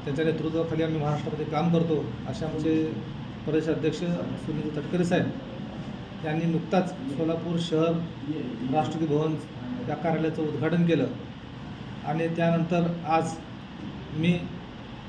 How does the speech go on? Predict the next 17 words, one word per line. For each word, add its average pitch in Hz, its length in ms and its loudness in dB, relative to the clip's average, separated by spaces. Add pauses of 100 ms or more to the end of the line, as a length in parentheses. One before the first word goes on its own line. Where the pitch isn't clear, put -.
(140)
आणि 147 140 -2
माझे 156 220 0
सहकारी 151 560 4 (240)
शहराचे 151 320 0
कार्याध्यक्ष 147 540 0
आमचे 143 260 -2
जुळ 139 180 -2
बागवान 139 440 2 (760)
नुकताच 151 280 -2
आता 170 280 2
ह्या 170 280 2 (360)
कार्यालयाचा 156 380 2
चार्ज 156 380 0
घेतला. 156 420 0 (540)
या 156 60 0
ठिकाणी 160 440 0
आमचे 160 600 2